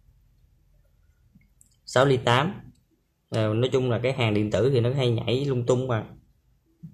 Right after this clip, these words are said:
Chính xác của nó là tầm khoảng sáu ly, sáu ly tám, sáu ly chín các bạn. Kinh không? Hàng này cực kỳ khỏe luôn. Tay quay là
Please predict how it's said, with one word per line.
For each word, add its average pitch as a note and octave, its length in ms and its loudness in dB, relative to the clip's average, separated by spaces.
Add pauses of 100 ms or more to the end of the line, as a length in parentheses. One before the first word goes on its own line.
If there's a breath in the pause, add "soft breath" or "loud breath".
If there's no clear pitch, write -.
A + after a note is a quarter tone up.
(400)
Chính C#3+ 180 -4
xác - 240 2
của C#3+ 60 0
nó C3+ 80 2
là B2+ 200 0
tầm G2 120 -2
khoảng G#2 160 -2
sáu C3 280 0
ly, C3 320 0 (420)
sáu C#3+ 220 0
ly C#3 100 2
tám, B2+ 280 0
sáu D3 120 0
ly C3+ 180 2
chín E3+ 240 2
các D#3+ 60 0
bạn. A#2 260 -2 (200)
Kinh B2+ 140 2
không? B2+ 120 0 (1300)
Hàng G#2 140 -2
này G2 140 -4
cực G2+ 200 -2
kỳ A2 100 0
khỏe F#2+ 300 -2
luôn. B2+ 320 -6 (360)
Tay A#2+ 140 2
quay A#2 300 4
là G#2 240 -4